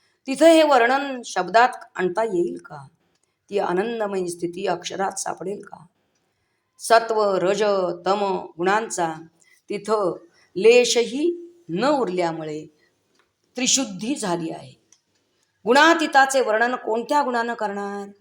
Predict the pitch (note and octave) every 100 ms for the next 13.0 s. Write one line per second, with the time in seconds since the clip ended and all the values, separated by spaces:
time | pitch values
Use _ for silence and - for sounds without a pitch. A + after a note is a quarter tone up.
0 | _ _ _ _ - G#3 F#3+ F3+ G#3+ A3+
1 | G#3+ F3 E3+ G3+ G#3 A3 F#3 E3+ E3+ F#3
2 | G3 G#3+ C#4 A3 - _ _ C#4 D#4+ C#4
3 | A#3+ G#3+ G3+ G#3+ B3+ C4+ A#3+ A3 G#3+ E3
4 | D#3+ - G3 F3+ D#3 D#3 D#3+ E3+ E3+ -
5 | _ _ _ _ _ A3+ A#3 A3 F#3+ F3
6 | F3 F#3 F#3+ F3+ F3 E3+ F3 G#3 G#3 E3+
7 | D#3+ D#3+ D#3+ C#3 - _ _ _ _ _
8 | _ _ _ _ - G3+ D4 D4+ C4+ C4+
9 | C4+ C#4 C4+ B3 G3 G#3 A#3 D4 - D3
10 | A#3+ A#3 F3+ - _ - B3+ - A3+ -
11 | G#3+ F#3+ F3 A3+ G#3+ A3+ G#3+ - G3 F#3+
12 | F3+ E3 E3 - D#3+ E3 E3+ G#3 B3 B3+